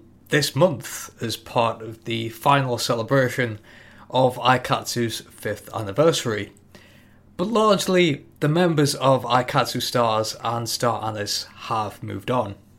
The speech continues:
What's interesting though is what they've moved on to.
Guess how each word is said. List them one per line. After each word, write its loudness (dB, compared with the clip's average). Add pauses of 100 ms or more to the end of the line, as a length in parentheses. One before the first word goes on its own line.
(920)
What's 8
interesting 2
though 2
is -6
what -6
they've -2
moved -4
on -4
to. -2